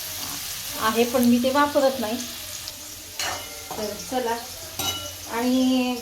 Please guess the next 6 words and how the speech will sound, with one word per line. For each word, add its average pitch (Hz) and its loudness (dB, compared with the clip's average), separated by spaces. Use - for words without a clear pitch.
अं, 226 0
पास्ता 285 2
कसा 294 0
जास्त 277 2
नसल्यामुळे 254 -2
आणि 233 -4